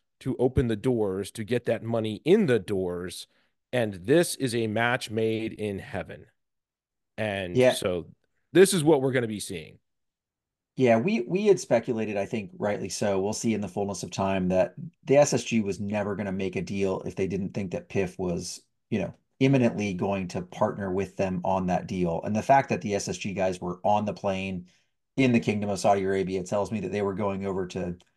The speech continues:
Speaker 2: solidify that and to figure out, you know, what is the sequence of events? How do we have to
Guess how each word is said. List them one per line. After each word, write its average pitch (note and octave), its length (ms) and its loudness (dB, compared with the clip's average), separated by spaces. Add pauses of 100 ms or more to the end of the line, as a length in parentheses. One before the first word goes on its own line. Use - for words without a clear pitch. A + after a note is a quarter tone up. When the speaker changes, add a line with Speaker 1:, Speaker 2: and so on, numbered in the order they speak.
(460)
Speaker 2:
solidify B2 640 8
that G#2+ 400 6
and G2+ 180 -4
to A2 100 -4
figure D3 400 4
out, A#2+ 280 8
you A2+ 60 2
know, F#2+ 160 0
what A#2+ 360 2
is A#2+ 220 4
the G2+ 400 2 (380)
sequence - 520 -4
of G#2 100 -2
events? F2+ 420 -2
How A#2 160 6
do A#2+ 60 4
we A2 120 0
have G#2 220 4
to G2 220 -4